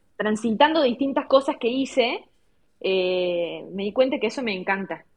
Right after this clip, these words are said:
O sea que podría tranquilamente estar en algo que no tenga que ver con el agro, pero que sí tenga que ver con el comercio exterior y,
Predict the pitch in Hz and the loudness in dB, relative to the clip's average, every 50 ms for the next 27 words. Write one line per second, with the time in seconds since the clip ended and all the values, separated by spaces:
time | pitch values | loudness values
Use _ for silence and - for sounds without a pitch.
0 | _ _ _ _ _ _ _ _ _ _ _ _ _ _ _ _ _ - 196 190 | _ _ _ _ _ _ _ _ _ _ _ _ _ _ _ _ _ -10 -8 0
1 | - 208 208 202 202 185 180 175 170 160 160 160 165 - _ - 165 170 190 208 | 2 2 2 2 2 -2 -2 -2 -2 -2 -4 -6 -8 -12 _ -2 0 2 2 2
2 | 233 220 - 185 180 190 247 240 240 226 226 226 240 240 226 - - 196 202 202 | 2 0 0 -4 -4 -4 -4 -4 -2 -2 -2 -2 -2 -2 -2 2 2 4 4 4
3 | 202 196 190 190 196 208 214 196 196 170 170 185 202 202 214 220 208 196 196 196 | 2 2 0 2 2 2 2 0 0 -4 -4 -2 -2 0 0 0 2 2 2 2
4 | 202 220 208 196 190 190 196 196 208 214 220 233 240 262 277 302 330 349 262 - | 2 0 -2 0 4 8 8 10 10 8 6 4 4 4 6 6 4 4 2 0
5 | 202 180 170 170 - - - 208 196 208 208 202 180 175 175 185 196 190 185 170 | -2 -2 -2 -4 -6 -12 -14 -12 -12 -10 -10 -6 -6 -6 -6 -6 -8 -8 -6 -6
6 | 165 170 185 - 208 202 - - 160 147 165 175 185 196 214 220 226 233 240 233 | -8 -8 -8 -10 -12 -10 -8 -6 -6 -4 0 2 6 8 10 10 12 10 10 8
7 | 226 214 196 180 165 160 147 110 - - | 6 2 -2 -6 -10 -12 -14 -16 -18 -20